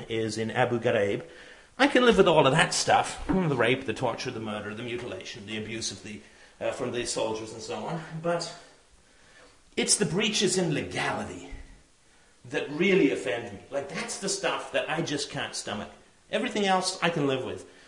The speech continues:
But the fact that they're trying to pass legislation, uh, in a legally, uh, binding way, in perhaps a slightly rushed fashion, oh my heavens, does that ever get my moral goat,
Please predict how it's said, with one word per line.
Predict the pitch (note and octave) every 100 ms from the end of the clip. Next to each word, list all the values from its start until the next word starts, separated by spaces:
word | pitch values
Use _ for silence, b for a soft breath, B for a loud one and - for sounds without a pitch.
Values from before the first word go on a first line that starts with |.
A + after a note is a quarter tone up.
| B B B
But | C#3 A2+ C3+ C3 - -
the | C3
fact | F3 F#3+ F#3+ -
that | D#3
they're | D3 C3
trying | - D3 D3+
to | C3+
pass | - C3+ C3+
legislation, | D3 C3+ A#2+ C3+ C#3 D3 F3+ F3+ B B B -
uh, | A2 G#2 B2+
in | F3
a | E3+
legally, | D#3 C#3+ C#3 B2 B2 B B B D3
uh, | A2+ G2+
binding | A2+ A#2+ A#2+ A2 G#2+
way, | B2 G#2 A#2+ B B B B
in | - B2 B2
perhaps | C3+ E3+ E3+ C#3+
a |
slightly | - D3 C#3+ B2+
rushed | A#2+ D3 -
fashion, | - E3 F3 A3 G#3+ B B B
oh | D3+ G3 G#3+
my | F#3 D3+ D#3
heavens, | D3+ B2+ G2+
does | - C3
that | G2 D#3 D#3+
ever | C3+ B2
get | G2+ A#2+ A2+ - B B B B
my | A2+ B2+
moral | C3+ B2+ A#2+ G#2+
goat, | B2 A2 -